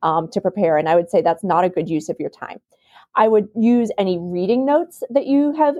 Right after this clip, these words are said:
taken as you've been doing the reading. Hopefully you've been doing the reading as you go through the, um, the school year. Uh, so t-, to read your, um, use your reading notes, because again, what you've done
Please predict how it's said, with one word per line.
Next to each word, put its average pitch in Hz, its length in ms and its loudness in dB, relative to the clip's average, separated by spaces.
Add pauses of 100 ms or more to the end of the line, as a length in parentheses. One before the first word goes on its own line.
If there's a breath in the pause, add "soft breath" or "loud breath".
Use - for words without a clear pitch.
taken 311 540 -2 (140)
as 190 260 0
you've 208 160 2
been 185 160 -2
doing 175 300 0
the 226 80 0
reading. 294 360 -2
Hopefully 208 440 2
you've 185 160 -2
been 185 100 -2
doing 185 220 2
the 170 80 -4
reading 170 340 -2
as 170 100 -4
you 170 80 -4
go 165 180 2
through 165 280 -4
the, 160 320 0 (100)
um, 160 380 -6
the 214 80 0
school 165 380 -4
year. 156 320 -2 (480)
Uh, 185 180 2
so 208 260 0 (120)
t-, - 100 -14 (140)
to 202 160 2
read 233 200 0
your, 277 300 2
um, 190 300 0
use 254 180 2
your 370 100 4
reading 196 280 0
notes, 175 240 -2
because 220 240 -2
again, 190 320 -2
what 202 100 0
you've 208 200 -4
done 185 460 0